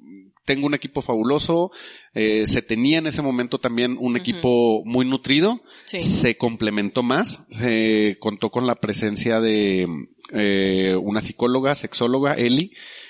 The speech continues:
Speaker 1: que
Speaker 2: Ah, ya estuvo, de hecho, en el podcast,
Speaker 1: que llegó
Speaker 2: el año
Speaker 1: a,
Speaker 2: pasado.
Speaker 1: que llegó a ponerle la cerecita del pastel a la asociación con los, ella dirigía los grupos de papás y
Speaker 2: Ajá.
Speaker 1: familiares de L G B T, este, hizo un, un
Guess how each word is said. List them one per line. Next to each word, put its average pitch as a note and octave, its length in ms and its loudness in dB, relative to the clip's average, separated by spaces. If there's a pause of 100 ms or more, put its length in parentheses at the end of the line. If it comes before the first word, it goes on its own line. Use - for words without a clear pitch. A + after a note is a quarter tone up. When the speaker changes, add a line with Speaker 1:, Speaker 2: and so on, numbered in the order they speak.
(120)
Speaker 1:
que G#2+ 180 2
Speaker 2:
Ah, G#2 180 2
ya G2+ 120 2
estuvo, G2+ 280 0
de A3+ 80 -6
hecho, A#3 140 -8
en A#3+ 60 -8
el G#3 140 -8
podcast, A3+ 360 -6
Speaker 1:
que B2+ 140 0
llegó A#2 400 2
Speaker 2:
el A#2+ 40 4
año B2 440 2
Speaker 1:
a, - 0 -
Speaker 2:
pasado. - 300 -6
Speaker 1:
que B2+ 100 0
llegó B2 240 0
a - 80 -12
ponerle C3 420 -2
la C3 140 0
cerecita A2+ 540 -2
del B2+ 120 0
pastel A2+ 420 -2
a A#2+ 60 2
la A#2 160 2
asociación A#2 720 0
con A#2 320 -6
los, G#2+ 400 -2 (260)
ella A2+ 500 2
dirigía G#2+ 360 0
los A2 220 0
grupos A2 500 -4
de G#2 420 2
papás - 520 -2
y G#2 380 2
Speaker 2:
Ajá. - 80 -6
Speaker 1:
familiares G#2 560 0
de G2 360 0
L G#2+ 180 0
G A2+ 140 0
B G#2+ 80 2
T, F#3 320 -2 (480)
este, A2+ 380 -2
hizo A#2 320 -2
un, A2+ 720 0
un A2+ 400 -2